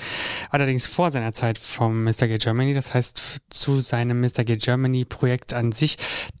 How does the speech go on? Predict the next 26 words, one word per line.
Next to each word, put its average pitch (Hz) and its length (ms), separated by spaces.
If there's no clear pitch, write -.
Dem 127 180
Buch 135 420
werdet 127 240
ihr 131 80
schon 170 260
was 165 240
hören, 151 240
aber 117 280
nicht 117 500
viel - 260
mehr 113 240
zu - 140
der 107 180
Zeit, - 380
als - 120
er 113 100
Mister 107 260
Gay 107 100
Germany 107 460
war. 127 140
Das 135 120
sollten 120 220
wir 113 80
vielleicht 113 260
mal 117 60
nachholen, 139 440